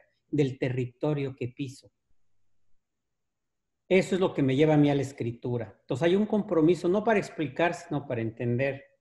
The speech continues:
Últimamente, a través de la pandemia y las redes sociales, me pude conectar con un grupo de mujeres transgénero que estaban analizando la migración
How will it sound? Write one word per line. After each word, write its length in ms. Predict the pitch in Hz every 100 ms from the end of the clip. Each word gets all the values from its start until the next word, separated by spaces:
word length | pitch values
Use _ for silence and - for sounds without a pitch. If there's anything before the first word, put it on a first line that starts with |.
| _ _ _
Últimamente, 840 | 170 202 220 196 185 185 180 156 156
a 100 | 131
través 260 | 127 156
de 100 | 160
la 120 | 147
pandemia 480 | 127 131 120 151 156
y 40 | 127
las 140 | 117
redes 260 | 123 143 -
sociales, 560 | 151 - 151 151 156
me 100 | 139
pude 320 | 123 139 151
conectar 500 | 151 123 113 - 139 139
con 140 | 135
un 120 | 135
grupo 420 | 135 143 - 143
de 400 | 135 131 120 110 - _ _ _ _ _ _ _
mujeres 560 | 139 - 165 180 175
transgénero 680 | - 143 - 180 170 156 139
que 80 | -
estaban 280 | - 147 151
analizando 640 | 135 120 117 - 143 147
la 140 | 135
migración 840 | 123 120 117 113 - - 160 151